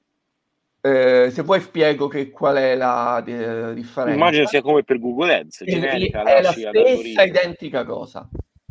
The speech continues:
Speaker 1: Quindi poi, eh, lui ti suggerisce delle parole chiave, libri, libro, marketing, copywriting, che per esempio per, in questo caso non c'entra molto,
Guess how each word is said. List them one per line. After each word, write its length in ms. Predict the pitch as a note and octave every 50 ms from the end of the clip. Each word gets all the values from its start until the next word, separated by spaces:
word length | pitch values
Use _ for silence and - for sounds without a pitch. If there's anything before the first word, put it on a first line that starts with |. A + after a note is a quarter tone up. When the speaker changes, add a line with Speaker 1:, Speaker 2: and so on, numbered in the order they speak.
| - - - - _ _ _ _ _ _ _ _ _ _ _
Speaker 1:
Quindi 720 | - G#3+ A3 G3 E3 C3+ C3 B2+ A#2+ A#2+ G#2+ A2 - _ _ _ _
poi, 600 | _ - F3 E3+ D3+ B2 A#2+ A2+ G#2+ F#2+ - _ _
eh, 220 | - B2 A#2+ A#2+
lui 260 | C3 D3+ E3+ F3+ E3
ti 140 | C3+ C3+ C3+
suggerisce 640 | C3 C#3+ B2+ A#2 A#2 C#3 C#3+ D#3+ D#3+ D#3 - - C#3
delle 240 | A#2+ B2+ B2 A#2+ A#2+
parole 380 | A#2+ B2+ B2 B2+ B2+ B2 C3 C3+
chiave, 540 | C3 C3+ B2 A#2 G#2 G2+ A#2+ D3 E3 - -
libri, 640 | A2+ C3+ D3 D#3 D#3 C#3+ C3+ D3 D#3 E3 D#3 - -
libro, 640 | G2+ A#2+ C3 C#3 D3 C#3+ B2+ B2+ D3+ D#3 D3+ - - -
marketing, 840 | B2 C3+ C3+ C#3 C#3 C3+ C3+ - D3 C#3 C3 D3 D3 C#3+ C3+ C3+
copywriting, 920 | C3 B2 A#2 A2+ B2 C3+ C3+ C#3 C#3+ C#3 C#3 C3+ B2+ B2 B2 B2 B2+ B2+ B2
che 240 | - A#2 - -
per 140 | - - A#2+
esempio 320 | A#2 A#2 A#2 A#2+ A#2+ A#2 G#2+
per, 160 | B2 A#2 A2+
in 80 | A2+
questo 300 | - - A2+ A#2 - A2+
caso 240 | A2+ B2 A2+ - -
non 100 | - A2+
c'entra 360 | A2+ - - A2+ A2+ - A#2
molto, 500 | A2+ A2+ G#2+ G#2 G#2+ - - F#3 G#3 -